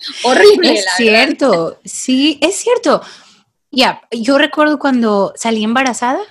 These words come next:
Speaker 2: mira, yo
Speaker 1: Ujú.
Speaker 2: honestamente, mi bebé era la iglesia. O sea, el grupo de
Speaker 1: Claro.
Speaker 2: jóvenes era como que mi bebé era todo. O sea, yo y Yesaya teníamos cuatro años de casados cuando nos dimos cuenta que yo estaba embarazada.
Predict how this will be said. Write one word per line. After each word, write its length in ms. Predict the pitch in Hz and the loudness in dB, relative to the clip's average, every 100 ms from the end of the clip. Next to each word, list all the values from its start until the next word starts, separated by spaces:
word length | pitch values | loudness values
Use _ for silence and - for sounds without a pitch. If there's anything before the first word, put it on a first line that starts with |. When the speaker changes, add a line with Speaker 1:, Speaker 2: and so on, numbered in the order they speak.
| _ _ | _ _
Speaker 2:
mira, 240 | - 240 190 | 0 2 2
yo 180 | 196 302 | 2 2
Speaker 1:
Ujú. 60 | |
Speaker 2:
honestamente, 520 | 349 262 269 254 277 262 | 2 -2 -2 -2 -4 -2
mi 280 | 220 240 226 | 0 2 0
bebé 480 | 190 165 202 302 311 _ _ - | -4 -8 -6 -6 -10 _ _ -4
era 280 | 196 196 190 | -2 0 -4
la 80 | 180 | -6
iglesia. 400 | 165 147 - _ _ | -10 -14 -16 _ _
O 100 | - | -18
sea, 220 | 180 180 170 | -12 -10 -8
el 100 | 175 | -6
grupo 200 | 202 - | -6 -4
de 80 | 233 | -6
Speaker 1:
Claro. 80 | 208 | -6
Speaker 2:
jóvenes 420 | 208 196 196 190 - | -6 -6 -10 -12 -10
era 220 | 180 180 | -10 -10
como 200 | 196 190 | -12 -14
que 120 | 180 | -14
mi 140 | 170 160 | -14 -12
bebé 300 | 156 185 208 | -8 -6 -4
era 240 | 202 220 - - - - _ - | -2 -4 -6 -20 -20 -20 _ -2
todo. 220 | 220 175 | -2 -2
O 40 | |
sea, 140 | 170 185 | -4 -6
yo 120 | 196 | -6
y 60 | 196 | -6
Yesaya 460 | 233 226 233 233 | -6 -6 -6 -6
teníamos 560 | 233 202 185 196 202 - | -8 -10 -10 -8 -10 -12
cuatro 280 | - 180 190 | -12 -12 -10
años 160 | 196 196 | -10 -10
de 100 | 190 | -14
casados 500 | 165 - 185 180 - _ _ _ | -16 -14 -14 -14 -20 _ _ _
cuando 340 | 214 214 196 | 0 0 0
nos 140 | 185 175 | -4 -4
dimos 280 | 170 180 - | -6 -10 -10
cuenta 280 | 202 196 | -10 -10
que 100 | 190 | -14
yo 20 | 170 | -18
estaba 140 | - | -12
embarazada. 400 | 185 196 247 196 | -8 -6 -6 -8